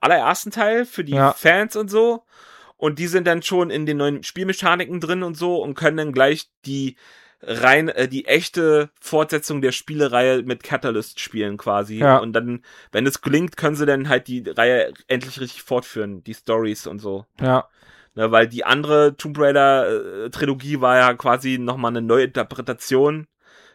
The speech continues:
Speaker 1: von ihren Anfängen und so.
Speaker 2: Ja.
Speaker 1: A-, aber ganz genau steige ich da jetzt auch noch nicht ganz genau hinter. Bestimmt, äh,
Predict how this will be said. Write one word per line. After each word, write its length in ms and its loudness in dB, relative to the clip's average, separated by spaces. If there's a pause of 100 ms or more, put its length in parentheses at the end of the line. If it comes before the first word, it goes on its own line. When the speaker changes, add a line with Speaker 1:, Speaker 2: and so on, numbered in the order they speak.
(1080)
Speaker 1:
von 220 0
ihren 200 0
Anfängen 460 -4
und 160 -4
so. 100 0
Speaker 2:
Ja. 260 4 (2000)
Speaker 1:
A-, 180 -8
aber 200 8
ganz 280 4
genau 280 4
steige 260 2
ich 60 -4
da 120 2
jetzt 200 -2
auch 160 4
noch 100 0
nicht 160 -8
ganz 240 2
genau 160 -4
hinter. 220 -4
Bestimmt, 400 -8
äh, 160 -14